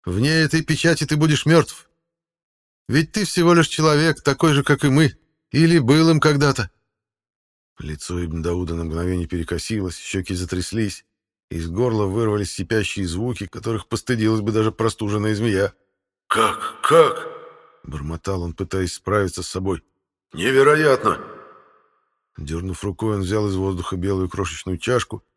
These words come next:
и некоторое время жадно и шумно пил. Струйки чёрной жидкости бежали по подбородку, пятнали белые одежды. Чашка исчезла так же, как и появилась, а вместе с ней пропали и тёмные уродливые потёки.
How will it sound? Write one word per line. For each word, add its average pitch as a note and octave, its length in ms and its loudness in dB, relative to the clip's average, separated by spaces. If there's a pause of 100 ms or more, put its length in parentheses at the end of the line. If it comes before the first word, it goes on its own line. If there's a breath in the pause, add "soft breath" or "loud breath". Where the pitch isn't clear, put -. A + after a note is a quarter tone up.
(280)
и - 80 -12
некоторое G#2+ 380 -6
время G#2 280 -2
жадно A2+ 380 -2
и G#2+ 40 -2
шумно A2 340 -4
пил. F#2 280 -6 (760)
Струйки F#2+ 500 -8
чёрной F#2+ 360 -2
жидкости G2 460 -4
бежали F#2 400 -2
по F#2 140 -6
подбородку, F#2 600 -4
пятнали G2 440 -4
белые F#2+ 320 0
одежды. F#2+ 460 -2 (1000)
Чашка D2+ 360 -8
исчезла G2+ 500 -2
так G#2 200 -2
же, G#2 100 -4
как G2+ 180 -6
и F#2 40 -12
появилась, G2+ 680 -2
а E2 100 -10
вместе A2+ 340 -4
с - 80 -12
ней A#2 120 0
пропали G#2+ 460 0
и F#2+ 60 0
тёмные G#2 380 0
уродливые G2+ 460 0
потёки. F2+ 540 -6